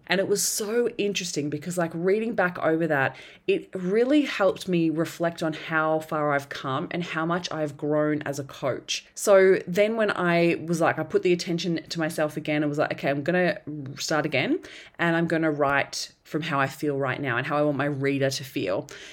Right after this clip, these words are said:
And so then I reckon I stewed on it for about another six months before really diving into it again. And then more life stuff happened, right? Then my dad got really, really sick, and I was back and forth traveling to Melbourne and just really wasn't in the headspace to be able to be writing.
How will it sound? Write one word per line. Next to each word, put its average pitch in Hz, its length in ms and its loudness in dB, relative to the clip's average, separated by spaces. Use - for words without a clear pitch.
And 175 120 -2
so 180 160 4
then 180 140 4
I 180 60 2
reckon 196 320 2
I 240 100 -2
stewed 180 460 -2
on 165 100 2
it 147 100 -2
for 156 120 -4
about 147 160 2
another 147 240 0
six - 340 -6
months 160 220 -2
before 147 400 -4
really 143 260 2
diving 135 380 0
into 135 240 -4
it 131 80 -4
again. 127 400 -6
And 180 520 2
then 196 520 2
more 180 260 8
life 151 220 4
stuff 131 180 -2
happened, 123 480 -4
right? 160 320 0
Then 170 160 2
my 160 140 6
dad 156 260 4
got 156 160 2
really, 147 180 0
really 139 220 2
sick, 233 480 -2
and 147 180 2
I 139 60 2
was 143 160 -2
back 139 180 0
and 147 100 -6
forth 139 260 -2
traveling 139 460 -2
to 151 120 -6
Melbourne 180 440 4
and 156 180 -2
just 165 200 -2
really 175 220 4
wasn't 151 280 2
in 139 100 0
the 131 60 -2
headspace 135 600 -2
to - 80 -8
be 143 100 -2
able 135 260 0
to 135 120 -12
be 131 120 -4
writing. 120 540 -4